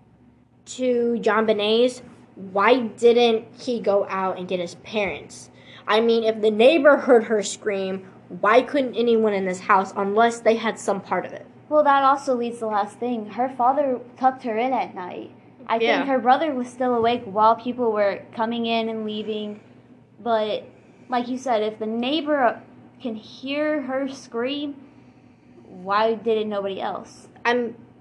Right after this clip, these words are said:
Speaker 1: I mean, he said that he, he knew he was a, he was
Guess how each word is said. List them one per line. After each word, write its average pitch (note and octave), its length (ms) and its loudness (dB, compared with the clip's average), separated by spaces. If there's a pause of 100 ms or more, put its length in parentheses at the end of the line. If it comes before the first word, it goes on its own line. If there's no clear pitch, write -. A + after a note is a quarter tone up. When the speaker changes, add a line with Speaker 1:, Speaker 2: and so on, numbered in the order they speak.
(100)
Speaker 1:
I B3+ 80 2
mean, C#4+ 140 0
he D#4+ 120 2
said E4 180 0
that G4+ 120 6
he, F#4+ 280 6
he E4 200 -2
knew D#4 180 4
he F4 120 2
was D#4+ 160 2
a, A#3 180 2
he C#4 260 -6
was B3+ 440 4